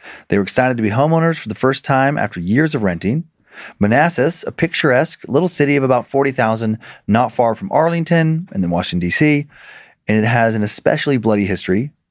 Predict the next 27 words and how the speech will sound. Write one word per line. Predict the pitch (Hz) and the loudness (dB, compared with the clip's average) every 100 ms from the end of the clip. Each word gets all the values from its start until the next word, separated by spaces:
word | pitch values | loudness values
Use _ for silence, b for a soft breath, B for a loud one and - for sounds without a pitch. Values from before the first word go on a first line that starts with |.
| - | -4
being | 107 107 | 0 2
most | 120 135 | 2 2
well | 135 131 | 0 2
known | 117 110 107 | 2 0 0
for | |
the | 107 | -2
Manassas | 107 107 107 117 - | 0 0 0 -4 -2
National | 104 101 - 104 | 0 0 -2 -2
Battlefield | 87 92 92 - 92 87 | 0 -2 -2 -2 -4 -2
Park, | - 85 - - B B B B B | -6 -6 -10 -20 B B B B B
the | - | -4
site | - 92 | 0 0
of | 87 | 0
two | 160 | 2
major | 170 147 139 | 2 2 0
Civil | - 135 135 | 0 0 0
War | 120 117 | 0 2
battles | 104 104 107 104 | 2 2 0 -2
resulting | 98 107 117 | 0 0 0
in | 107 | -2
the | 95 | 0
deaths | 113 156 156 - | 2 0 -2 -10
of | - 123 | -4 -2
over | 110 110 | 0 -2
twenty | - 104 | -2 -2
thousand | 101 90 87 90 | 0 -2 -4 -2
soldiers. | 147 147 98 - - | 0 0 0 -10 -20